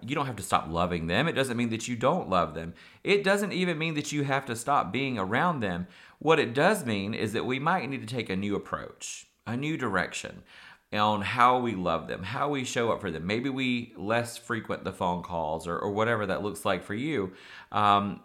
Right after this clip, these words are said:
and support them through a different way in the, in the relationship. You can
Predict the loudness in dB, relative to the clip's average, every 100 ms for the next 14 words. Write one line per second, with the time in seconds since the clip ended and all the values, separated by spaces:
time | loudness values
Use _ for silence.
0 | -6 -2 -2 0 -2 2 2 2 2 -2
1 | 0 0 0 -2 -2 -2 0 0 2 2
2 | 2 -2 -4 -4 -2 0 0 0 -2 -6
3 | -2 -2 -4 -14 -20 -20 _ -6 -2 -2
4 | -2